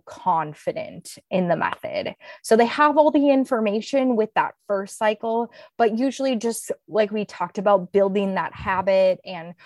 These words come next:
trusting your body, um, usually takes about three cycles to really feel confident in the method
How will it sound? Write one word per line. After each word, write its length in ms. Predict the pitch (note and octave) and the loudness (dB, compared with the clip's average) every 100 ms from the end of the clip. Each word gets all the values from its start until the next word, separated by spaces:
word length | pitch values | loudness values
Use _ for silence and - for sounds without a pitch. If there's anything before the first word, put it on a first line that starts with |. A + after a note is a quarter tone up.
| - - | -20 -8
trusting 640 | - G3 - - A#3 G#3 | 0 0 0 -2 -2 0
your 160 | G#3 F#3 | 0 0
body, 680 | F3 D#3+ F#3 G#3 A#3 B3+ A#3+ - - _ | -2 -6 -4 -2 0 -2 -6 -20 -20 _
um, 200 | G3 F3+ - | 0 0 -2
usually 340 | A3+ A#3 B3 | -4 0 -2
takes 260 | A3+ A3+ - | -2 -6 -2
about 280 | G3 F3 _ - | -2 -2 _ -12
three 280 | F#3 F3 | -8 -8
cycles 500 | E3 E3+ E3 D3 F3+ - | -6 -6 -6 -6 -8 -4
to 100 | F#3 | -2
really 360 | F3+ F3 E3+ | 0 0 -2
feel 300 | - D#3 - | -4 -4 -4
confident 720 | - - - D#3+ - - E3+ | -4 -4 -4 -6 -10 -10 -6
in 120 | F3 E3 | -4 -4
the 60 | |
method 400 | - - - G3 | -4 -6 -10 -16